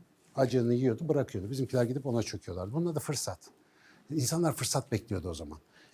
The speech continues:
İyi fırsat kovalayan hayatta kalıyordu. Şimdi bizde de fırsat zihniyeti var. Borsaya parayı bir koyacağım, oo falan,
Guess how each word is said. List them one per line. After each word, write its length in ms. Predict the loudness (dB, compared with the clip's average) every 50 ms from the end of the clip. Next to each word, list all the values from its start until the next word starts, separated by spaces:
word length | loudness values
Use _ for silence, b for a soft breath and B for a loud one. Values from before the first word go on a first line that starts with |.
| b 2
İyi 180 | 6 6 6 6
fırsat 320 | 6 2 0 0 -2 0
kovalayan 360 | 2 4 4 6 4 4 2
hayatta 400 | 2 6 6 6 6 4 0 -4
kalıyordu. 320 | -2 0 0 0 0 0 -2
Şimdi 360 | -2 0 2 4 4 4 2
bizde 220 | 2 -2 0 0
de 80 | 0 0
fırsat 340 | 0 -2 -4 -2 -2 -2 -2
zihniyeti 460 | -2 -6 -4 -2 -2 -4 -4 -4 -6
var. 180 | -6 -6 -10 _ b b b b b b b b 0
Borsaya 320 | 2 2 2 0 -4 -4 -2
parayı 300 | -2 0 0 0 0 0
bir 40 | -2
koyacağım, 380 | -2 -4 -2 -2 -2 -2 -4 -6
oo 300 | -4 -4 -2 -2 -2 -4 -6
falan, 300 | -6 -6 -6 -6 -10